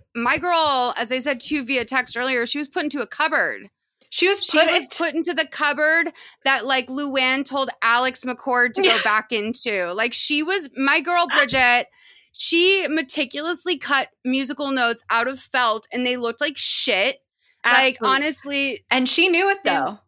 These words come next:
Speaker 2: She wasn't happy
Speaker 1: Yeah,
Speaker 2: with
Speaker 1: she
Speaker 2: it.
Speaker 1: knew it.
Speaker 2: She knew it.
Speaker 1: And she, she shouldn't have ha-, she shouldn't have been happy with it. But I liked the spirit of it, 'cause that's something I would do, me and Normie,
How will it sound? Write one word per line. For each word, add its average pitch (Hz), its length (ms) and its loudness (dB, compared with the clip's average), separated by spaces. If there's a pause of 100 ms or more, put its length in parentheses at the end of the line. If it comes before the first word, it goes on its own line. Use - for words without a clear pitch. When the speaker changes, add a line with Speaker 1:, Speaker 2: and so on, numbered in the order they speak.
(140)
Speaker 2:
She - 220 -2
wasn't 294 320 2
happy 285 220 4
Speaker 1:
Yeah, 427 140 4
Speaker 2:
with 330 100 -2
Speaker 1:
she 330 100 0
Speaker 2:
it. - 140 -2
Speaker 1:
knew 381 140 -2
it. 453 180 -12 (220)
Speaker 2:
She - 220 -6
knew 480 320 0
it. 427 60 -8 (1000)
Speaker 1:
And 277 80 -6
she, - 260 -4
she 320 180 -2
shouldn't 370 260 0
have 269 100 -2
ha-, 285 260 -2
she - 200 -4
shouldn't 311 240 -2
have 220 120 -6
been 320 180 0 (100)
happy 139 340 -6
with 104 240 -12
it. 101 300 -10
But 269 380 2 (400)
I 262 160 2
liked 285 380 -2
the 294 100 -8
spirit 302 340 -2
of 233 120 0
it, 214 100 -4
'cause 214 100 -10
that's 226 180 -2
something 226 280 -4
I 226 200 2
would 240 160 -4
do, 196 200 -2
me 208 280 -2
and 190 180 -2
Normie, 196 640 -4